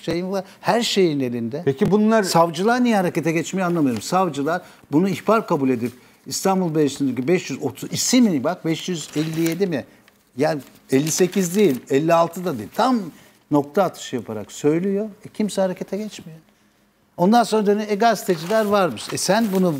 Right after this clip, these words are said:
Speaker 1: bunu soruyu sorma diye gazeteci bak, çıktığı ekrandaki gazeteci soru soruyor mu?
Speaker 2: E, şimdi
Speaker 1: İmamoğlu da söylüyor.
Speaker 2: Tamam, o
Speaker 1: On bin
Speaker 2: soru
Speaker 1: dolar alan siyasetçi hadi açıkla.
Speaker 2: O soruları sorabilmek için bir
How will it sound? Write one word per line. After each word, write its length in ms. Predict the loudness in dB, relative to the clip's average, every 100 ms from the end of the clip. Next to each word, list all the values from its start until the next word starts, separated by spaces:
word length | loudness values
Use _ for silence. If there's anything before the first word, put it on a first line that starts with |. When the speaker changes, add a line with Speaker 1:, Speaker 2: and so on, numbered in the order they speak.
| -4 0
Speaker 1:
bunu 180 | 0
soruyu 420 | 2 2 4 4 2
sorma 480 | 2 4 4 0
diye 280 | -2 -4 -4 -8 _ -2
gazeteci 440 | 0 0 -8 -4
bak, 120 | -4 -4 -14 -20 _ _ -8
çıktığı 320 | -8 2 2
ekrandaki 540 | 2 2 0 0 -2
gazeteci 440 | 0 0 -2 -6 -2
soru 180 | -2
soruyor 340 | 0 0 0 -2
mu? 60 | -8 -20 _ _ _ _ _ -4
Speaker 2:
E, 60 | -2
şimdi 220 | 2 4
Speaker 1:
İmamoğlu 360 | 4 4 2 2
da 80 |
söylüyor. 360 | 4 4 4 4
Speaker 2:
Tamam, 220 | 2 0 2
o 120 | 4
Speaker 1:
On 240 | 4 4
bin 60 | 2
Speaker 2:
soru 100 | 4
Speaker 1:
dolar 220 | 4 4
alan 440 | 4 4 4 0 -4 -12
siyasetçi 760 | 0 4 4 4 -2 2 2
hadi 140 | 2
açıkla. 460 | 0 -4 -8 -8 -8 -6 2
Speaker 2:
O 140 | 2
soruları 600 | 4 2 2 0 0 -2
sorabilmek 640 | -2 0 0 0 0 -2
için 340 | -2 -4 -2 -4 -12 _ _ _ _ _ _ _ _ _ -2
bir 320 | 2 2 0